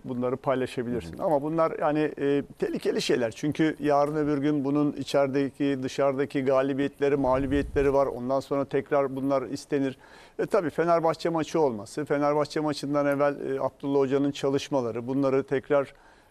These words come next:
Speaker 1: e, ortaya döküp deklare etmesi. Ee, evet, onun için çok artı, çok önemli. Ee, Fenerbahçe gibi uzun zamandan beri Fenerbahçe'yi İstanbul'da yenememenin getirdiği tabii ki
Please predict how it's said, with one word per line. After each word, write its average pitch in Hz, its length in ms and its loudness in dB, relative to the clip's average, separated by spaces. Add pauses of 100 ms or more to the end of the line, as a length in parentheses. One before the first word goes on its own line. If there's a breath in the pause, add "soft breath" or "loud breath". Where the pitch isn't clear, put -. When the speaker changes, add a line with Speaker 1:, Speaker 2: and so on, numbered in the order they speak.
(120 soft breath)
Speaker 1:
e, 131 320 2
ortaya 135 420 2
döküp 135 340 -4
deklare 139 600 2
etmesi. 175 540 -4 (480 loud breath)
Ee, 175 340 4 (160)
evet, 147 220 4
onun 165 160 2
için 160 280 -2
çok 160 260 -2
artı, 143 400 2
çok 151 220 -4
önemli. 139 440 0 (520)
Ee, 135 40 0
Fenerbahçe 139 600 0
gibi 127 220 -2
uzun 139 280 0
zamandan 135 540 2
beri 131 180 0
Fenerbahçe'yi 127 640 -2
İstanbul'da 123 500 -2
yenememenin 127 520 0
getirdiği 123 480 -2
tabii 117 280 -2
ki 127 220 -2